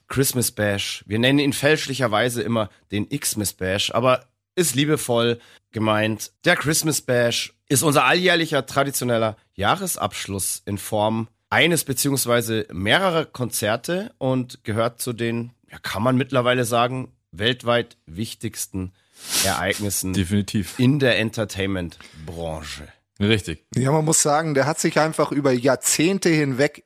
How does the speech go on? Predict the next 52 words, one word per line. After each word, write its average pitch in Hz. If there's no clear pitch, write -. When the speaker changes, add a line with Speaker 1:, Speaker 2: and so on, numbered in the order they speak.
Speaker 3:
etabliert. 139
Und, 131
äh, 127
das 117
sieht 190
man 165
auch, 113
weil 120
ihr 123
habt 139
uns 127
dieses 143
Jahr 127
wirklich 131
zwei 127
wunderschön 147
ausverkaufte 117
Abende 104
beschert. 95
Vielen 139
Dank 113
Speaker 2:
Oh 104
Speaker 3:
an 110
Speaker 2:
ja, 98
Speaker 3:
dieser 120
Speaker 2:
vielen, 110
Speaker 3:
Stelle 120
Speaker 2:
vielen 120
Dank. 92
Speaker 3:
von 123
mir. 120
Speaker 1:
Moik 147
Machine 170
Gun 151
Murphy, 147
du 117
bist 123
Speaker 3:
<laughs> 117
Ja. 151
Speaker 1:
doch 135
der 135
Zahlenfuchs 139
Speaker 3:
Ja. 117
Speaker 1:
in 120
der 117
Band, 113
wie 113
alle 117
hier 120
schon 110
wissen. 147
Speaker 3:
Ja. 131